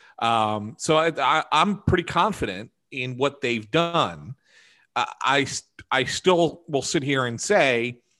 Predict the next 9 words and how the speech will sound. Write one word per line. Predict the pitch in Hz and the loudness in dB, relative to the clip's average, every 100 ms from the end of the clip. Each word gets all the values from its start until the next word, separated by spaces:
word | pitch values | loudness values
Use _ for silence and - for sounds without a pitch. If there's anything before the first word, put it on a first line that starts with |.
| _ _ - | _ _ -4
it | 139 139 | -4 -2
might | 147 143 190 208 | 2 2 2 0
not | 127 107 | -4 -4
be | 110 | -6
enough | 101 95 95 104 - | -8 -8 -10 -12 -8
because | 139 - - 233 147 101 107 123 - _ _ _ _ _ _ | -8 -4 2 4 4 2 -4 -6 -10 _ _ _ _ _ _
of | - 123 | -2 -2
just | 120 143 - | 0 -2 0
how | 143 127 123 120 110 139 | 0 4 4 4 2 -6